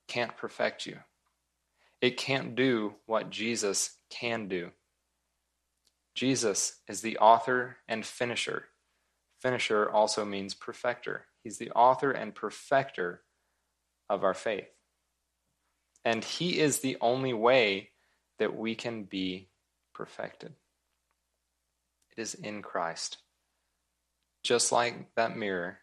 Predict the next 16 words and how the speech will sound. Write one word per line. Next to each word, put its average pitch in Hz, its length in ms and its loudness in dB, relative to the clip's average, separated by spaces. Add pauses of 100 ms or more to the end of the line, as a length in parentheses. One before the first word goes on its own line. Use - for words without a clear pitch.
(280)
that 110 100 -6
we 98 120 -4
talked 95 260 2
about 95 240 0
towards 95 260 -8
the 98 60 -8
beginning 104 540 -2
of 110 100 0
our 107 120 4
Hebrew 104 360 -6
study, 85 480 -4 (1900)
the 107 100 0
law 117 600 8 (120)
cannot 101 600 0 (340)
perfect - 600 -4
you. 80 120 -10